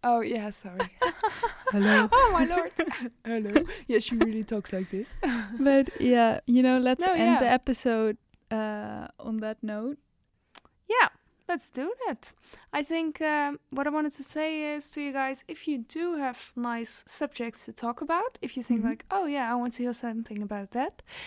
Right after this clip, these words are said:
Speaker 1: you can always, uh, contact us on our Instagram.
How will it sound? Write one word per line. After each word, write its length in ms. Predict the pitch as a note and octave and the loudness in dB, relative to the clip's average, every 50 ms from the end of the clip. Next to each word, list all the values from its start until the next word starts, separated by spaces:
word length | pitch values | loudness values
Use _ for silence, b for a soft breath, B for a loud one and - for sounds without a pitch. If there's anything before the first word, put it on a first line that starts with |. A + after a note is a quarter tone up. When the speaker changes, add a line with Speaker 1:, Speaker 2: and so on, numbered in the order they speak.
| B B B | B B B
Speaker 1:
you 140 | B C4 C4 | B -4 -4
can 220 | - C4+ B3+ B3 - _ _ - | -2 -2 -4 -4 -6 _ _ -2
always, 720 | - D4 D4+ D#4 D#4 D#4 D4 C#4 C4+ C4 B3 - - - - _ - - - | 0 2 2 2 2 2 2 2 0 0 -2 -2 -4 -6 -8 _ -14 -10 -6
uh, 380 | A3 A3 G#3+ G#3 G#3 A3 - - - _ | -4 -4 -4 -4 -4 -6 -8 -8 -12 _
contact 520 | - - C4 C4 C#4+ - E4 D#4+ - - - | -8 -4 -4 -4 -4 -4 -6 -6 -6 -4 -2
us 420 | - D4+ F4+ - - - - - - _ _ - - - - | 0 0 0 -2 -6 -8 -8 -10 -12 _ _ -10 -10 -4 0
on 140 | D4 E4 F4 | 2 2 4
our 80 | F4+ | 4
Instagram. 600 | - E4+ D#4+ - - D4+ A#3+ C#4 C4+ C4+ C#4 D#4+ | 2 0 0 0 -2 -2 -2 0 0 0 0 -2